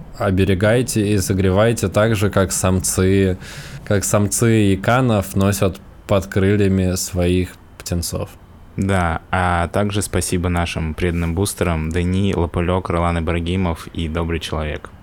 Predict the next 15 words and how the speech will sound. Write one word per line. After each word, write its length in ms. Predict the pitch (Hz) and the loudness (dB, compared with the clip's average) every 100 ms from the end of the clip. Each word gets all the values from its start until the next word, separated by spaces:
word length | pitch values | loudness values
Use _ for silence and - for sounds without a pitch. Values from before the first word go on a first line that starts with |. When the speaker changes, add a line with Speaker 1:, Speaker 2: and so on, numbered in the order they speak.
| - | -6
Speaker 1:
В 60 | - | -2
каком-то 460 | 104 131 147 143 | 0 2 2 0
смысле 960 | 123 131 135 - 120 117 113 110 107 101 | 2 2 2 2 2 4 4 4 4 2
мы 640 | 98 107 123 120 98 95 - - - - - - - - - - | 4 4 4 4 2 0 -4 -14 -20 -20 -20 -20 -20 -20 -14 -4
те 200 | 110 101 | 0 0
птенцы 680 | - 92 87 104 101 139 - - - - - - - - - | 0 0 0 2 2 0 -6 -20 -20 -20 -20 -20 -18 -14 -2
под 180 | 95 - | -2 -2
крыльями 1000 | 95 98 113 107 101 98 95 92 90 104 | 0 2 4 4 4 4 2 2 0 -4
Дани, 680 | 101 92 92 95 101 107 107 - - - | -4 0 2 4 4 2 0 -6 -20 -8
Лопулька, 760 | 101 90 92 82 - 101 107 104 - | -4 0 0 0 2 4 2 0 0
Ролана 340 | 95 92 90 | 2 4 2
Ибрагимова 720 | 85 90 90 107 107 98 98 95 - | 2 0 2 2 2 4 4 2 -2
и 200 | 95 95 | 0 0
Доброго 540 | 90 92 90 90 87 90 | 2 0 2 0 0 -4
Человека. 520 | - 90 85 85 - | -6 -4 -2 -4 -8